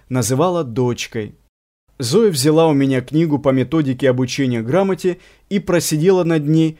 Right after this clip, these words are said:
до поздней ночи. Дважды в неделю она стала ходить к своей ученице, и ничто, ни дождь,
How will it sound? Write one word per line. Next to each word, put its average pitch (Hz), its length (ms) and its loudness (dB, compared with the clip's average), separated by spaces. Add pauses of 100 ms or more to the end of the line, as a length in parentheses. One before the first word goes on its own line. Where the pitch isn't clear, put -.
(100)
до 120 180 0
поздней 127 500 0
ночи. 113 580 -4 (680)
Дважды 131 440 0
в 120 40 -2
неделю 120 500 0 (360)
она 175 240 2
стала 175 340 2
ходить 156 340 -2
к - 60 -18
своей 127 280 -2
ученице, 123 680 -4 (300)
и 139 80 2
ничто, 131 680 0 (220)
ни 120 160 -2
дождь, 135 580 0